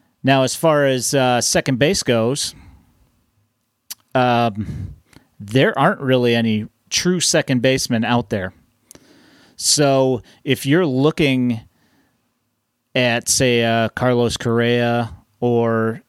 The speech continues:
somebody along those lines, is that you're looking at a shortstop. You're not looking at a second baseman. Um, I know that, uh, the, uh, White Sox Talk podcast went on a,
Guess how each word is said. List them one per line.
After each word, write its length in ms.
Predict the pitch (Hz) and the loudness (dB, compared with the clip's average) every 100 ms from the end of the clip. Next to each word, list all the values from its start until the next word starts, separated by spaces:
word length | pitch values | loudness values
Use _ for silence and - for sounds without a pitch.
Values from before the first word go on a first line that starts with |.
| _ | _
somebody 360 | - 160 139 131 | -4 -2 0 0
along 320 | 123 123 123 | 2 0 0
those 200 | 117 107 | -2 -2
lines, 360 | 127 180 127 107 | -2 0 -2 -4
is 140 | 95 | -4
that 180 | 110 110 - _ _ _ _ _ - | -4 -4 -10 _ _ _ _ _ -8
you're 220 | 135 127 | -2 0
looking 340 | 123 120 123 | 0 0 -2
at 60 | 113 | -2
a 60 | 101 | -2
shortstop. 580 | - 117 - 104 92 | -2 -4 -4 -6 -6
You're 80 | 110 | -4
not 200 | 110 110 | -2 -2
looking 260 | 110 - 110 | -4 -4 -4
at 80 | 104 | -4
a 80 | |
second 280 | 98 107 101 | -4 -6 -6
baseman. 400 | 98 95 - 87 - _ _ _ _ _ _ _ | -8 -8 -10 -14 -18 _ _ _ _ _ _ _
Um, 540 | 110 113 107 101 92 - - - _ _ _ _ _ _ _ _ _ - - | -4 -2 -2 -4 -6 -16 -20 -20 _ _ _ _ _ _ _ _ _ -10 -2
I 40 | |
know 180 | 135 127 | 0 2
that, 320 | 120 110 - | 2 0 0
uh, 360 | 120 113 110 101 _ _ _ _ _ _ - | 0 0 -2 -4 _ _ _ _ _ _ -10
the, 340 | 120 120 113 113 | -4 0 0 0
uh, 160 | 107 | 0
White 220 | 107 120 | 0 -2
Sox 260 | - 117 - | -2 -4 -2
Talk 340 | - 127 - - | -2 -2 -4 -4
podcast 720 | 131 131 - 120 113 110 123 | -2 -2 -2 -2 -2 -4 -2
went 200 | 117 117 | -2 0
on 120 | 113 | 0
a, 300 | 110 107 | -2 -4